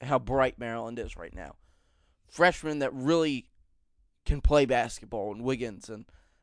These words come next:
Ayala, and then Fernando and Sticks and Cowan. You have all these great pieces. But when I see any team, not just my team, but any team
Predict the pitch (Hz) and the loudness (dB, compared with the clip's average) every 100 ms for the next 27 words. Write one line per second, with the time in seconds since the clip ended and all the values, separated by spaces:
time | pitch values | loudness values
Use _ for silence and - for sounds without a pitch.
0 | _ 135 139 131 120 98 - _ _ _ | _ 2 4 4 4 -2 -8 _ _ _
1 | _ _ - 131 143 147 135 _ _ _ | _ _ -8 -4 0 0 -2 _ _ _
2 | _ _ _ 147 156 156 139 127 113 104 | _ _ _ -2 4 4 4 0 -4 -8
3 | - 156 127 - - 113 113 _ - 165 | -2 0 0 -4 -14 -12 -14 _ 0 4
4 | 151 131 113 113 135 139 - 180 180 156 | 4 2 -2 -4 -4 0 6 6 6 -2
5 | - 151 151 - 160 165 - - - _ | -4 -4 -4 -2 -2 -2 -10 -16 -20 _
6 | _ _ _ _ _ _ _ _ _ _ | _ _ _ _ _ _ _ _ _ _
7 | _ _ _ _ _ _ _ _ _ _ | _ _ _ _ _ _ _ _ _ _
8 | - 180 175 170 214 247 - 180 147 120 | -2 0 2 4 2 2 -4 -2 -2 -4
9 | 104 - _ _ _ _ _ _ _ _ | -10 -16 _ _ _ _ _ _ _ _
10 | _ _ _ 170 180 160 - 127 110 - | _ _ _ 4 4 -2 -4 -6 -8 -14
11 | _ _ _ _ _ _ - 135 170 185 | _ _ _ _ _ _ -2 0 2 -2
12 | 156 165 156 117 110 107 - 139 139 175 | 2 2 2 -4 -8 -14 -4 -2 0 -4
13 | 202 - 185 139 113 | -4 -6 -4 -4 -6